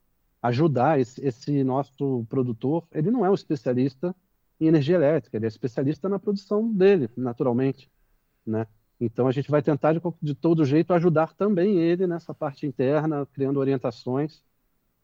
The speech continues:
é, e criando padrões, é, é, mínimos ali de, de construção, é, pra que esses clientes, é, não tenham essas perdas, não sofram essas perdas,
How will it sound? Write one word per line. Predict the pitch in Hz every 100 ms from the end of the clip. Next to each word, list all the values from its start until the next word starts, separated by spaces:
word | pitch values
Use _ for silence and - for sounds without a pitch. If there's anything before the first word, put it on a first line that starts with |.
| -
é, | 120 117
e | 117
criando | - 131 147
padrões, | 151 147 127 160 151 - _ -
é, | 113 113 - 110 107 101 101
é, | 104
mínimos | 127 160 143 117 113
ali | 110 123
de, | 113 107
de | 110 98 98 _ _ _
construção, | - 117 - 113 117 127 147 _ _ _ _ _ -
é, | 117 117 113
pra | 117 131
que | -
esses | 139 147 -
clientes, | 143 131 131 139 - 139 - -
é, | 139 127 123 120 117 113 110 107 104
não | 156
tenham | 180 147 147 131 120
essas | - 117
perdas, | - 113 110 113
não | 120 139
sofram | - 127 117
essas | 113 - 110
perdas, | 117 120 139 143